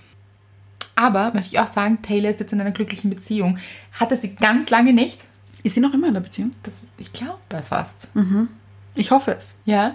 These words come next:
Speaker 2: Also ich wünsche es ihr, sagen wir so.
Speaker 1: Und was ich schön finde, ist, sie hat auch Alben herausgebracht
Speaker 2: Mhm.
Speaker 1: in dieser glücklichen Beziehung und die sind auch sehr erfolgreich.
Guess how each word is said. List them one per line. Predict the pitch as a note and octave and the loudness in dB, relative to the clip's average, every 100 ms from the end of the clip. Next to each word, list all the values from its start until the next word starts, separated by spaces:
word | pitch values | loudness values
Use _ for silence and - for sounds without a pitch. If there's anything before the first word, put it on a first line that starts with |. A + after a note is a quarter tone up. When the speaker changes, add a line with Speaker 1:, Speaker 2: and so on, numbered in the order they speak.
| - | -4
Speaker 2:
Also | F#3 E3+ F#3 | -6 -6 0
ich | A#3 | 4
wünsche | E4 - | 6 4
es | - - | -4 -6
ihr, | - | -8
sagen | D#3+ | -6
wir | E3+ | -4
so. | F3+ - | -6 0
Speaker 1:
Und | A#3+ | 4
was | A#3+ | 4
ich | A#3+ | 2
schön | - C#4 D#4+ G4 | 0 2 0 0
finde, | C4 A3 | 2 2
ist, | A3 A#3+ | 2 -2
sie | B3 A3+ | 2 4
hat | A3 - | 2 0
auch | A3 C#4+ - | 2 2 2
Alben | G3 F#3 F3+ | 0 2 2
herausgebracht | F3+ F3+ F3+ F3+ - F#3+ G4+ - | 4 2 -2 -6 0 0 0 0
Speaker 2:
Mhm. | G3+ F#3+ A3 - - - - | 2 2 0 -4 -20 -20 -6
Speaker 1:
in | C#4+ E4 | -2 2
dieser | G3+ G3 | 2 0
glücklichen | G3 - G3 | -2 -2 -4
Beziehung | F#3 A3 G#3+ | 0 -2 0
und | G#3 | 0
die | G#3 | 0
sind | G#3+ - | -4 0
auch | C4+ | 0
sehr | - | 0
erfolgreich. | - - E3 - F3+ F3 | -4 -4 -6 -4 -4 -4